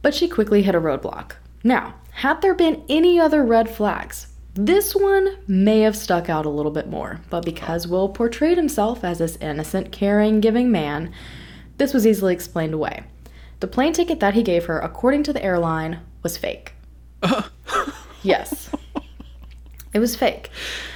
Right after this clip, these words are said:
Speaker 1: Now, in a flurry of calls back and forth, which, by the way, he stated that it was not fake, they must have been having issues.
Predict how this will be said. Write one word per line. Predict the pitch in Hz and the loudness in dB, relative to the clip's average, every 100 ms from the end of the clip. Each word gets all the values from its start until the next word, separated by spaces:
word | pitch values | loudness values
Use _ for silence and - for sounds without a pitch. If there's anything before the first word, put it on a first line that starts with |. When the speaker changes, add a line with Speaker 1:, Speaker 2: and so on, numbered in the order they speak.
| - - | -16 -2
Speaker 1:
Now, | 240 240 | 2 4
in | |
a | 233 | 2
flurry | 233 311 349 | 4 4 6
of | 302 | 4
calls | 294 233 214 | 4 4 4
back | 208 202 208 | 2 2 2
and | 202 | 2
forth, | 190 170 170 - | 2 2 2 2
which, | 175 170 | 0 2
by | 185 196 | 2 4
the | 180 | 4
way, | 170 | 2
he | 170 190 | 2 -2
stated | - 170 165 160 | 0 0 2 0
that | 160 156 - | -2 -4 -2
it | 170 | -2
was | 160 160 | -2 -2
not | 160 185 | -2 -2
fake, | - 185 175 | 0 2 2
they | 175 | 0
must | 165 160 | 0 0
have | - | -4
been | 156 | -4
having | 156 156 151 | -4 -4 -2
issues. | 208 202 - 156 156 240 - | -2 -2 0 0 0 -2 -4